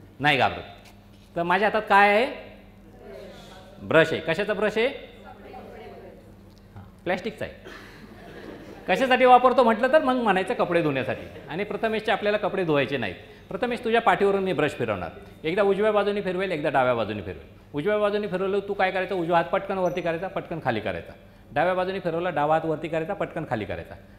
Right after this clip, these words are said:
फक्त अर्धा minute आपण प्रयोग करणार आहोत. उजवा हात कोणता आहे तुझा? लहानपणापासून तोच आहे. तुला आठवतं का तू ल-, ह्या दोरा बांधला तुला बघ हातामध्ये? कोणी बांधून दिला? मम्मीने बांधला.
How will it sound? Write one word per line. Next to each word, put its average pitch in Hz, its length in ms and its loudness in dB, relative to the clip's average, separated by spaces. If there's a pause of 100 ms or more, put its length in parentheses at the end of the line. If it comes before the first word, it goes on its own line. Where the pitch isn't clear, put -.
(260)
फक्त 208 200 -2
अर्धा 175 260 2
minute 170 240 -4
आपण 165 180 -2
प्रयोग 139 240 -4
करणार 107 280 -4
आहोत. 80 120 -12 (600)
उजवा 151 200 0
हात 185 140 2
कोणता 180 180 -4
आहे 170 100 -4
तुझा? 170 200 -4 (840)
लहानपणापासून 165 580 -4
तोच 180 180 -2
आहे. 180 100 -6 (1800)
तुला 185 120 4
आठवतं 214 280 2
का 220 100 0
तू 214 380 0
ल-, 156 100 -8
ह्या 147 540 -2
दोरा 170 220 6
बांधला 185 260 2
तुला 165 180 0
बघ 156 120 -4 (560)
हातामध्ये? 143 380 0 (420)
कोणी 208 140 2
बांधून 208 260 0
दिला? 185 180 0 (800)
मम्मीने 156 320 2
बांधला. 107 360 0